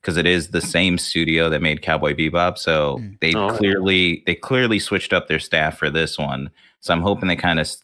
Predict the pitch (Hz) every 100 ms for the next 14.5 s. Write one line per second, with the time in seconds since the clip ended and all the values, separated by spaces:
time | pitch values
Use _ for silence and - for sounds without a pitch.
0 | - - - 95 - 80 - - 87 85
1 | 85 85 80 76 76 71 - - - _
2 | _ _ 101 90 78 80 - _ 101 98
3 | 104 95 90 90 87 87 87 85 92 80
4 | - 92 80 - 87 95 98 98 98 95
5 | 82 80 82 - 85 82 78 73 - 87
6 | 82 - 82 - 82 82 85 80 85 82
7 | 80 - 82 82 80 _ - 82 78 76
8 | 82 80 73 82 82 80 78 92 87 87
9 | - - 85 87 87 - - - 82 80
10 | 80 - - 85 87 95 98 - - -
11 | 82 82 - 82 85 80 80 82 - _
12 | - - _ _ _ _ _ _ _ 95
13 | - - - _ _ _ _ _ _ _
14 | - - 98 110